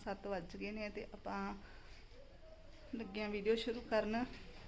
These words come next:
ਤੇ ਉਸ ਤੋਂ ਪਹਿਲਾਂ ਪਲੀਜ਼ ਤੁਹਾਨੂੰ ਰਿਕੁਐਸਟ ਹੈ ਜੀ, ਚੈਨਲ ਨੂੰ ਕਰ ਲਿਓ ਸਬਸਕ੍ਰਾਈਬ, ਵੀਡੀਓ ਨੂੰ like,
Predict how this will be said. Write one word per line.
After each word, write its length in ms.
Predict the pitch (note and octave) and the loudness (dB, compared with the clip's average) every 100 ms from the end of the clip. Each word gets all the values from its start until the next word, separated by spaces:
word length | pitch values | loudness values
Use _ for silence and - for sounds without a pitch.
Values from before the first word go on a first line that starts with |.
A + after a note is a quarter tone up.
| - - - - - - - - | -12 -12 -12 -12 -14 -14 -10 -4
ਤੇ 140 | A3 | 0
ਉਸ 140 | A3 A3 | 0 2
ਤੋਂ 120 | G#3+ | 4
ਪਹਿਲਾਂ 240 | G#3 G#3 | 4 2
ਪਲੀਜ਼ 280 | G#3 A3 A3+ | 2 2 2
ਤੁਹਾਨੂੰ 220 | A3+ G#3 | 2 2
ਰਿਕੁਐਸਟ 440 | G3+ - G3 G3+ G#3+ | 0 2 2 4 2
ਹੈ 60 | |
ਜੀ, 80 | G#3 | 4
ਚੈਨਲ 300 | G#3 G3+ G3 | 4 6 6
ਨੂੰ 100 | G3 | 2
ਕਰ 140 | G3+ | 2
ਲਿਓ 160 | G3 G3+ | 4 4
ਸਬਸਕ੍ਰਾਈਬ, 600 | G3+ G3+ - - G#3+ G#3 | 2 2 2 6 8 8
ਵੀਡੀਓ 220 | G3+ G3 | 6 8
ਨੂੰ 120 | G3 G#3 | 8 8
like, 220 | G3 | 6